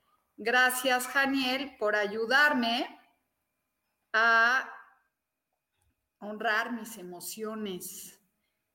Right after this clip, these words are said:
Entonces, hay que honrar nuestras emociones y está padrísimo, ¿no? Porque saben que a veces no queremos,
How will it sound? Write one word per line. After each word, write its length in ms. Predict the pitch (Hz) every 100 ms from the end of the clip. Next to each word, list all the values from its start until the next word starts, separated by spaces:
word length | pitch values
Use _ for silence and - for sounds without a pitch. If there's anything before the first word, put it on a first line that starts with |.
| _ _
Entonces, 800 | - 180 180 202 190 - - - - - - _ _ _ _ _ _ _ _ _
hay 200 | 196 220
que 260 | 226 247 -
honrar 680 | 220 220 226 226 233 233 240
nuestras 420 | 226 214 208 202
emociones 1120 | 214 208 202 240 226 220 220 226 330 - - - _ _ _ _ _
y 560 | 214 214 226 240 233 - _ _ _ _
está 280 | - 208 233
padrísimo, 560 | 233 214 208 214 196 175
¿no? 180 | 185 202
Porque 360 | 214 208 190
saben 320 | - 240 247
que 80 | 233
a 60 | 208
veces 380 | 214 220 226 220
no 380 | 226 214 214
queremos, 760 | 214 208 196 196 196 233 -